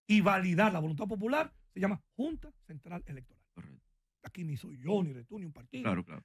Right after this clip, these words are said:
Speaker 1: ni el presidente, ni la Suprema, ni el Congreso. Junta Central Electoral.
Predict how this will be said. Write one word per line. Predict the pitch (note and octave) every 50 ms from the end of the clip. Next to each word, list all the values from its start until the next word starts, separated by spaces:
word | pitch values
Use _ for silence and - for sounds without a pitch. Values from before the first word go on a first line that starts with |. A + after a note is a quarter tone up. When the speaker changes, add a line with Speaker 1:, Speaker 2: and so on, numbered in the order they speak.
| _ _
Speaker 1:
ni | E3+ E3+
el | D#3
presidente, | D3 D3+ - - F3 A3 B3 A3 G#3+
ni | F#3
la | F3+ D#3
Suprema, | - E3+ - A#3+ D4 D4 B3 G#3+
ni | F#3
el | E3+
Congreso. | - C3+ B2+ A#2+ G#2 F#2+ - - _ _ _ _ _ _ _ _ _ _ _ _ _ _ _ _ _ _ _ _
Junta | - B3+ D4 D#4+ - - A#3+ F#3+
Central | - F3+ D3+ C3 - D3+ D#3 D#3 D3
Electoral. | C#3+ C#3 C3+ - _ _ _